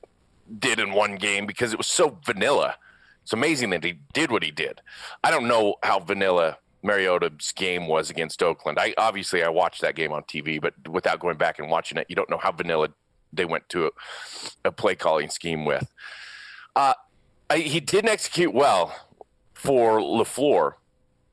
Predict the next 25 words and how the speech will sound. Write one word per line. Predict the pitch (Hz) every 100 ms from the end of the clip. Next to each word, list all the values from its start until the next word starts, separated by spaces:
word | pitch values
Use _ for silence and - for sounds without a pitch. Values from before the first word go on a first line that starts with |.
| _ _ _
in | 104
that | 104 117 -
system. | 80 - - - _ _ _ _ _ _ _ _ _ _ _ _ _ _ -
And | 107
he | 113
had | 98
struggled | - 156 175
in | 139
the | 120
past | 131 135 -
couple | 101 92
years | 87 87
in | 92
whatever | 90 131 113
system | - 98 - 87
they | 85
were | 82 82
in, | 78 73 67 - -
in | 92
Tennessee. | - 101 85 - 92 67 - - - - - - - - - -
But | 170 131 - - - - - - _ _ _ _ _ _ _ _ _ -
doesn't | 156 190 247
it | 254 -
seem | - - 143 165
like | 160 147